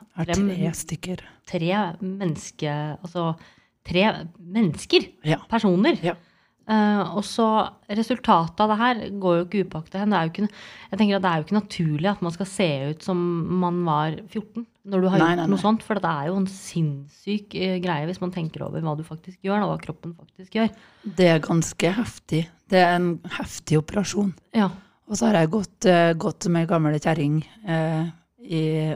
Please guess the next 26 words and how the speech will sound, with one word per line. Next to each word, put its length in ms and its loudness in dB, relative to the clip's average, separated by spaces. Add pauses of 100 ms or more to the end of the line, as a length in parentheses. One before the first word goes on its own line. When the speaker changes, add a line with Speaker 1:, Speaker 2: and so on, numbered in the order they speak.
(120)
Speaker 1:
over, 300 4
eh, 300 4
Speaker 2:
<clears throat> 340 2
Speaker 1:
ei 120 2
og 140 4
halv 120 0
uke. 240 -4 (240)
Speaker 2:
Mm. 320 -4
Speaker 1:
Framoverbøyd 680 0
og 180 0
krokbøyd 560 -4
og 260 2
sittet 520 -10
og 120 -10
sovet. 440 -2 (160)
Speaker 2:
Ja. 120 -12 (760)
Speaker 1:
Eh, 340 2 (100)
men 180 0
det 140 8
må 180 6
jeg 80 0
si, 220 -2 (300)
eh, 400 0
jeg 160 -2
fikk 320 -14
jo 60 -8